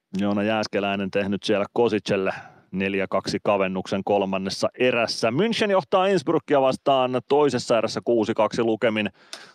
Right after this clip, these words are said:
Kolmastoista minuutti on käynnissä siellä Etelä-Saksassa. Se katsotaan tuosta, onko tuttuja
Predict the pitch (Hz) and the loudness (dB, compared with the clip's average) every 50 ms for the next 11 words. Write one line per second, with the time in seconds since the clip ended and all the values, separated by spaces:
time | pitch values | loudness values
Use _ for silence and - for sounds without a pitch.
0 | _ - 107 107 110 104 104 - - 110 101 - - 104 107 110 110 107 101 - | _ -2 -2 0 0 0 -2 0 0 0 0 0 0 0 0 0 0 -2 -4 -2
1 | - 110 107 104 101 - 117 113 110 104 107 107 101 - - 104 101 - - - | -2 0 0 0 0 0 0 2 2 0 0 -2 -4 -4 -4 -4 -6 -4 -4 -2
2 | 185 202 190 160 131 120 120 110 - _ _ - 123 123 110 - 104 104 104 104 | 0 2 2 2 2 2 0 -2 -4 _ _ -6 -6 -4 -4 -2 -2 -2 -2 -2
3 | - 113 104 - - - 110 95 - - - 107 98 - - - - - - - | 0 -2 -2 -2 -2 -4 -6 -6 -4 -2 0 0 -2 -2 -8 -16 -20 -20 -20 -20
4 | - - - - 98 - - 92 - - - - - 98 95 92 87 101 95 95 | -18 -18 -16 -16 -12 -8 -8 -8 -6 -6 -8 -4 -2 -2 -2 -2 0 0 0 -2
5 | - - 104 95 95 92 - - _ - 120 - _ _ - 110 107 101 | -2 -2 -2 -2 -2 -2 -4 -4 _ -2 -2 -2 _ _ 0 0 0 0